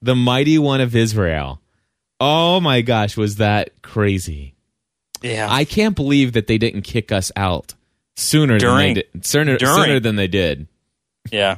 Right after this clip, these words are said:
Speaker 1: <laughs> Although they
Speaker 2: Yeah.
Speaker 1: didn't kick us out. Uh, which, which goes to show that, that, you know, with, with as many differences as we may or may not have had with the, the leadership of that church, boy, were they full of grace for the most,
Speaker 2: <laughs>
Speaker 1: for the most part. <laughs>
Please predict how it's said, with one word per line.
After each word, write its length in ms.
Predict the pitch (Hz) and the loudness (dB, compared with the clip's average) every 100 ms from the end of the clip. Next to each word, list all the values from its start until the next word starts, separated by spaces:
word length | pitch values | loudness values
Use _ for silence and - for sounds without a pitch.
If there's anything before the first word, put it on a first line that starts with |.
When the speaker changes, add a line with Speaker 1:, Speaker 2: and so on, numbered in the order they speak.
| - | -2
Speaker 1:
<laughs> 100 | - | 0
Although 280 | 165 143 | 0 2
they 140 | 135 123 | 0 0
Speaker 2:
Yeah. 120 | 104 | 0
Speaker 1:
didn't 180 | 92 107 | -2 -4
kick 220 | 95 87 | -4 -6
us 120 | 95 | -6
out. 240 | 80 73 - _ - - - - | -6 -8 -12 _ -18 -16 -16 -6
Uh, 380 | 107 107 101 | 0 0 0
which, 240 | 92 143 170 | 2 0 0
which 340 | 160 160 151 | 2 2 2
goes 280 | 131 160 180 | 0 2 2
to 80 | 160 | -2
show 280 | 139 147 127 | 0 2 2
that, 200 | 123 - | 0 -4
that, 280 | 127 127 127 123 - | -2 0 0 -4 -6
you 140 | - 131 | -4 0
know, 220 | 117 110 | 2 2
with, 340 | 110 113 - | 2 0 -2
with 280 | - 131 123 | -2 -2 0
as 140 | 123 123 | 0 0
many 260 | 160 196 | 0 0
differences 580 | 151 120 131 127 120 110 | 0 0 0 -2 -2 -2
as 140 | 107 104 | -2 -2
we 160 | 113 | -2
may 280 | 107 104 104 | 0 2 2
or 80 | 101 | 0
may 160 | 104 104 | 0 0
not 200 | 98 95 | 0 0
have 100 | 95 | -2
had 340 | 95 92 95 - _ _ - | 0 0 -2 -6 _ _ -2
with 320 | 113 107 - | 0 0 0
the, 220 | 107 104 | -2 -2
the 120 | 101 107 | -2 0
leadership 460 | 104 101 95 98 | 0 0 -2 -4
of 80 | 95 | -2
that 160 | 95 90 | -4 -2
church, 360 | 101 92 - | -2 -2 -4
boy, 260 | - 139 127 | -2 2 2
were 140 | 113 | 2
they 120 | 104 95 | 2 0
full 260 | - 92 | -2 -4
of 120 | 85 | -4
grace 560 | - 85 73 - - - _ _ _ _ _ _ _ _ _ | -4 -4 -4 -8 -12 -16 _ _ _ _ _ _ _ _ _
for 120 | _ | _
the 120 | 101 95 | -2 0
most, 260 | 90 - | 2 2
Speaker 2:
<laughs> 680 | 762 - - - - - - | 2 0 -2 -4 -6 -8 -2
Speaker 1:
for 120 | 185 | 2
the 100 | 165 | 2
most 360 | 151 131 123 - | 4 2 0 -2
part. 340 | 113 92 90 - - - _ | 0 2 0 -2 -12 -18 _
<laughs> 80 | - | -4